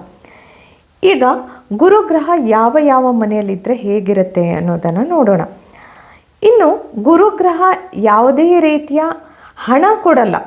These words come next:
ಗುರುಗ್ರಹ ಕೊಡುವಂಥದ್ದೇನು? ಮು-, ಮೊಟ್ಟ ಮೊದಲನೇದಾಗಿ ಜ್ಞಾನ, ವ್ಯಕ್ತಿಗೆ ಬೇಕಾದಂತಹ ತಿಳುವಳಿಕೆ, ಅರಿವು, ಹಾಗೆ ಅವನ ಜೀವನದಲ್ಲಿ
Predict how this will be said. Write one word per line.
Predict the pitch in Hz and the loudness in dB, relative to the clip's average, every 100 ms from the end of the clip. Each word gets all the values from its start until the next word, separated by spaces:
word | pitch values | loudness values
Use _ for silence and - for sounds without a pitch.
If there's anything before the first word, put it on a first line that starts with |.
| - - 190 | -12 -18 -4
ಗುರುಗ್ರಹ | 277 370 349 339 | -2 0 -2 -2
ಕೊಡುವಂಥದ್ದೇನು? | 370 - 277 330 349 359 277 320 320 427 453 - - 214 | -2 0 2 2 0 -2 -2 -2 -2 -4 -6 -10 -14 -10
ಮು-, | 233 - - _ _ _ | -10 -12 -20 _ _ _
ಮೊಟ್ಟ | 190 208 226 220 - | -4 -2 -2 -2 -2
ಮೊದಲನೇದಾಗಿ | 339 330 320 311 311 349 | 0 2 2 2 0 0
ಜ್ಞಾನ, | 294 202 240 339 392 233 - - - _ _ - - 190 | -2 -2 -2 -2 0 0 -4 -14 -20 _ _ -20 -10 -2
ವ್ಯಕ್ತಿಗೆ | 269 269 - 320 320 | -2 -2 -2 0 2
ಬೇಕಾದಂತಹ | 262 302 302 311 294 294 294 311 | 2 2 2 2 2 2 2 0
ತಿಳುವಳಿಕೆ, | 311 330 359 370 269 226 - 180 | 2 2 2 4 2 0 -4 -12
ಅರಿವು, | - 240 311 381 330 175 - _ _ _ _ _ _ _ _ _ _ _ - | -12 -12 -8 -6 -6 -8 -14 _ _ _ _ _ _ _ _ _ _ _ -6
ಹಾಗೆ | 262 233 302 403 - - - _ _ _ _ | -2 2 2 0 -2 -12 -20 _ _ _ _
ಅವನ | 269 320 349 285 | -2 0 0 0
ಜೀವನದಲ್ಲಿ | 190 - 247 262 240 220 220 220 415 - - | -2 -2 0 2 2 2 0 0 -2 -4 -18